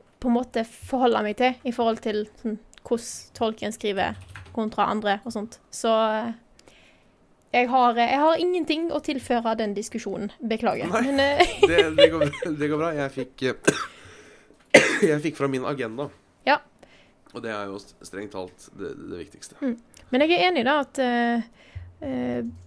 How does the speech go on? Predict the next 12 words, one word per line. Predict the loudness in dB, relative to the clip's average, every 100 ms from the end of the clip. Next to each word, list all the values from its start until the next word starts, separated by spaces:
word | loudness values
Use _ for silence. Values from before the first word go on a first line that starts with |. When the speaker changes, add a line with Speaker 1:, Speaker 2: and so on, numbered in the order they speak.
| _ _ _ _ _ -4
Speaker 1:
kanskje | -2 2
måten | 2 2 0 -6 -6 -6
at | -2
Game | -2 -2
of | -4
Thrones | -4 -4 -6 -8 -10 -14 -20 _ _ _ _ _ 0
er | 2 2
da, | 0 -4 -20 _ _ _ _ -2
har | 2 2
gjort | 2 0 -2 -8
at, | -8 -8
eh, | -6 -4 -6